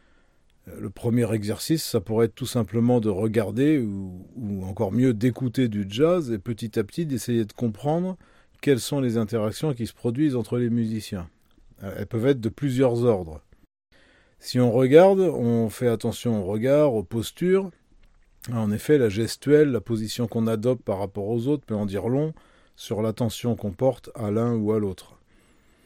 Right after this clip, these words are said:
Il y a aussi les consignes que l'on donne, euh, les quatre-quatre, retour au thème, triple queue,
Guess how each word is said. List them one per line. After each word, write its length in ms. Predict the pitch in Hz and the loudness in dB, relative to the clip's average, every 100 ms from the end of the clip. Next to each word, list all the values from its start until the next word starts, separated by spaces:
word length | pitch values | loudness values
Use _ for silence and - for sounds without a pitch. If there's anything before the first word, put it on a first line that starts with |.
| - _ | -20 _
Il 80 | 113 | 0
y 40 | |
a 40 | 113 | 0
aussi 240 | 107 143 | 2 2
les 120 | 127 | 4
consignes 520 | 107 131 - 160 151 123 | 2 0 4 4 4 4
que 100 | 117 | 2
l'on 180 | 123 | 4
donne, 280 | 131 143 113 | 6 6 4
euh, 240 | 95 92 85 | 0 -4 -8
les 120 | 80 | -6
quatre-quatre, 680 | 135 - - 107 110 101 90 | -6 -2 0 0 0 -4 -6
retour 320 | 92 107 101 | -6 -4 -2
au 80 | 120 | 0
thème, 320 | 113 107 107 | 2 2 0
triple 440 | - 92 110 117 | -4 -8 -2 -2
queue, 320 | - 113 107 | 0 0 0